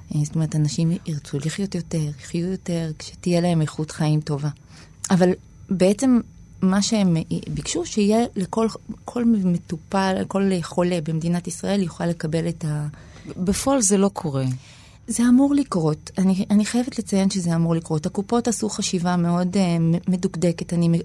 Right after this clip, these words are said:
Speaker 1: רוצה להאמין, של מי ייתן את השירות הזה. וקמו, ונתנו להם דדליין מאוד מאוד קצר. והקופות נבהלו, ואמרו, "רגע, מי,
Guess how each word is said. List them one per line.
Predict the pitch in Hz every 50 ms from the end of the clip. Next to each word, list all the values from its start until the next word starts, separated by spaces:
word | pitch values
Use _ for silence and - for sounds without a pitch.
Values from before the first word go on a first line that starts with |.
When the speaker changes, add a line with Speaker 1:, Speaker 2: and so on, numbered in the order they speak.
| - -
Speaker 1:
רוצה | 175 170 - 180 175 170
להאמין, | 170 165 160 156 156 156 156 170 170 - - - - - - - - -
של | - - 190 190
מי | 208 254
ייתן | 262 247 233 - 202 190 196
את | 196 196
השירות | 180 - - - 156 147 147 147 - -
הזה. | 151 147 151 170 175 - -
וקמו, | 180 180 - - 226 226 233 240 254 254 254 254 254 254 -
ונתנו | 208 175 190 185 190 - 190 180 180 226 233
להם | 254 269 254 208
דדליין | 175 180 190 180 180 180 165 165 170 160
מאוד | 156 165 170
מאוד | 170 165 156 151 -
קצר. | - 156 - - 147 139 143 160 - - - - - - -
והקופות | 175 170 - 202 196 226 240 233 247 247
נבהלו, | 226 226 202 196 214 240 294 269 - - -
ואמרו, | 180 170 170 180 190 190
"רגע, | 202 220 196 185 190 - -
מי, | 196 202 220 226 226 233